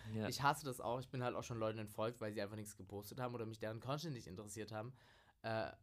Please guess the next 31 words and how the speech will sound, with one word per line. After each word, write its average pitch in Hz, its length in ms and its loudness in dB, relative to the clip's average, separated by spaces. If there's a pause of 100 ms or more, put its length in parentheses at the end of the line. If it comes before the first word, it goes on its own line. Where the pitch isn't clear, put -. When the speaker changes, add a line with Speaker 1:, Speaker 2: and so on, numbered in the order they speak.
(220)
Speaker 2:
und, 117 540 2
äh, 107 80 2
oder 104 260 0
interessiert 120 400 -4
hat. 131 200 2
Und, 117 340 -2
äh, 113 160 2
dann 110 220 0
fragen 113 240 0
sich, 123 160 -6 (140)
na, 120 160 -2
dann 110 200 -4
fragen 113 300 -2
dich 120 160 -10
die 120 120 -6
Leute 113 280 0
natürlich 117 280 -6
auch 107 80 -4
so, 120 100 -6
„Ja, 113 100 -4
warum 110 120 -6
bist 107 180 -8
du 107 40 -8
mir 104 60 -8
jetzt 101 80 -10
entfolgt? 127 280 -8
Ist 107 100 -10
alles 80 220 -10
okay - 180 -6
mit 135 180 -4
dir?“ 135 220 -4